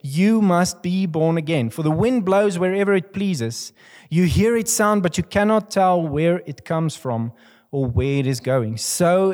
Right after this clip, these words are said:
it is with everyone born of the Holy Spirit. And so we see this conversation between Jesus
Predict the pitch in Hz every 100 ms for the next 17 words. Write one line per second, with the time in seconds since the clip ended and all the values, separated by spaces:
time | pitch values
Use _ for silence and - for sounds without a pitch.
0 | 185 175 160 - 156 143 131 135 139 -
1 | - 180 175 175 156 117 110 110 - _
2 | _ _ _ - 113 117 147 160 160 160
3 | 147 127 110 107 - - _ _ _ _
4 | _ _ 120 117 120 123 - - 107 110
5 | _ _ _ _ _ _ _ _ _ -
6 | 160 196 202 - 240 233 214 - 214 202
7 | 180 202 202 202 135 131 127 _ _ _
8 | _ 170 180 208 202 143 180 233 165 156
9 | - -